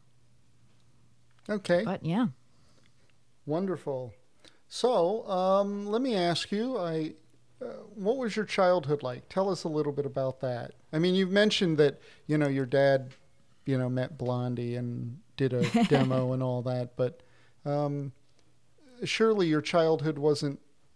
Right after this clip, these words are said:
Speaker 1: literally in the studio all the time hanging out with Dad, I'm guessing.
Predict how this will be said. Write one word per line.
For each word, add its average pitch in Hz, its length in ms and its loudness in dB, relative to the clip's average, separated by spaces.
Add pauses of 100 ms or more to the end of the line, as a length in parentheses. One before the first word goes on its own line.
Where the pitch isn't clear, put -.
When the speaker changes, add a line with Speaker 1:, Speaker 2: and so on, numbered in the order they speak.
(100)
Speaker 1:
literally 147 840 2 (280)
in 147 140 0
the 139 80 -2
studio 151 480 -2
all 127 180 -2
the 127 100 -6
time 131 300 -4
hanging 131 340 -4
out 127 140 -6
with 131 160 -10
Dad, 123 400 -4
I'm 127 160 -4
guessing. 120 600 -8